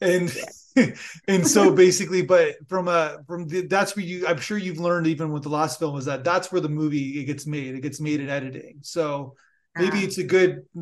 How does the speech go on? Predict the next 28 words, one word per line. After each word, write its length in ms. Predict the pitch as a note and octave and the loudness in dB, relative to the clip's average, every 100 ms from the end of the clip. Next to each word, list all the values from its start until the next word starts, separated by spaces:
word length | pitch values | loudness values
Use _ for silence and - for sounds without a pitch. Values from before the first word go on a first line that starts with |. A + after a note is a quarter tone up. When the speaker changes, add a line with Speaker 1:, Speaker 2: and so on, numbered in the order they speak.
| C3+ - | -16 -16
Speaker 1:
maybe 360 | D#3 E3+ F#3 F#3 | -6 -2 0 0
it's 160 | - | 0
a 60 | F3+ | 0
good, 280 | D3+ E3+ D#3 | 2 2 2
like, 240 | D#3 C#3+ | -2 -2
tutorial 500 | E3 B2 F3 F3 E3+ | -8 0 4 6 6
for 140 | E3 | 4
you 240 | D3+ D#3+ E3+ | -2 -2 -2
to, 100 | D#3 | -2
like, 240 | C#3+ C3+ | -4 -4
to 260 | D#3 C#3+ B2+ - _ _ - | -4 -4 -8 -16 _ _ -4
look 160 | E3 | -2
at 80 | F3 | -2
the 60 | D3 | -2
footage 440 | E3+ E3+ E3+ D#3 | 2 4 4 2
and 100 | D3+ | -2
kind 160 | E3 D#3 | -2 -2
of 60 | |
s-, 160 | - - | -4 -8
and 160 | E3+ C#3+ | -6 -6
see 160 | E3+ | -4
if 60 | D3+ | -6
you 60 | D3+ | -6
can 100 | C3+ | -6
piece 220 | E3 - | -6 -8
a 60 | |
story 320 | C3 E3+ D#3 D#3 | -6 -2 0 0
together, 480 | D3 D3+ D#3 D3 | 0 0 0 -2